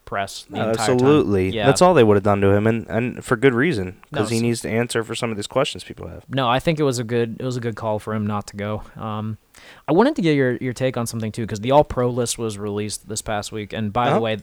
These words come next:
Speaker 1: there were some, there are absolutely guys who deserve to be on that list. Um, Pat Mahomes,
Speaker 2: Yep.
Speaker 1: quarterback, un-, unbelievable. Um, I wanted to get your take on Peter King, who I believe is probably the best football writer in the world,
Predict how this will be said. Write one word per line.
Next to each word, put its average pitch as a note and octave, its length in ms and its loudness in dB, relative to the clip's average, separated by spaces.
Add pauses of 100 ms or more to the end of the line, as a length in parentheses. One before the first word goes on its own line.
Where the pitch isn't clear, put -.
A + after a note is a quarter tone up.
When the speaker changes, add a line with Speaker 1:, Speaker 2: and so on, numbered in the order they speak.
(120)
Speaker 1:
there B2 100 -6
were B2 80 -6
some, G#2+ 460 -8 (960)
there B2+ 200 2
are G#2 180 -6
absolutely A2 400 -6
guys G#2 280 -6
who G#2+ 80 -12
deserve G2 520 -10
to - 100 -20
be A2 140 -8
on G#2 140 -4
that F#2 140 -6
list. F#2+ 340 -8
Um, G2 420 -6 (300)
Pat A#2+ 200 -2
Mahomes, G#2+ 520 -8 (180)
Speaker 2:
Yep. C3 160 0 (320)
Speaker 1:
quarterback, G#2+ 600 -4
un-, G#2+ 220 -4
unbelievable. G#2 680 -8 (400)
Um, A#2+ 480 0 (140)
I C#3 40 -2
wanted F#3 180 4
to B3+ 40 4
get A3+ 140 2
your D#3 80 2
take C#3+ 340 0
on A2 400 0 (960)
Peter E3+ 320 2
King, A#2 580 -4 (260)
who D3+ 280 -2 (140)
I F3 180 4
believe C3+ 360 2
is A#2 60 -6
probably A#2+ 280 0
the A2 100 -6
best A2+ 220 -2
football A#2+ 260 -6
writer G#2+ 380 -4
in G#2 400 -4
the G2+ 80 -6
world, F#2 420 -8